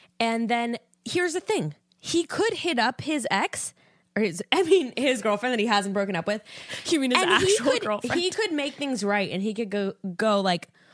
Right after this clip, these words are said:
Speaker 1: "Wow, I really didn't expect for this to be real.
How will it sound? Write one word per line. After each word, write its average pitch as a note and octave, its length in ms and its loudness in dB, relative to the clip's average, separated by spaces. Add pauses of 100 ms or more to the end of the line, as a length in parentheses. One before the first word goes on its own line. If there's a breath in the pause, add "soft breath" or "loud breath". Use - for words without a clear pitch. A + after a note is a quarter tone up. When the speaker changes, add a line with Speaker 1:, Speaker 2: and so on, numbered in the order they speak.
(140 soft breath)
Speaker 1:
"Wow, D#3+ 420 2
I F3+ 100 0
really F3+ 500 -2
didn't F3 260 -2
expect - 400 -6
for F3+ 120 -4
this E3+ 180 -2
to - 100 -10
be E3+ 180 -4
real. D#3 560 -2